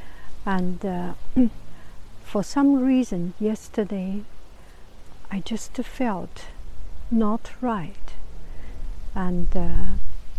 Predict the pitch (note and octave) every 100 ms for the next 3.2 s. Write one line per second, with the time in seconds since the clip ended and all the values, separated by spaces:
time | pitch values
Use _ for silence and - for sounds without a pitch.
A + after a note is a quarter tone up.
0 | - - - - - - - - F#3+ G3+
1 | G3 G3 G#3 - - G#3+ G#3+ - - -
2 | G#3 G3 G#3+ - F#3+ F3+ E3+ E3+ G3+ B3+
3 | -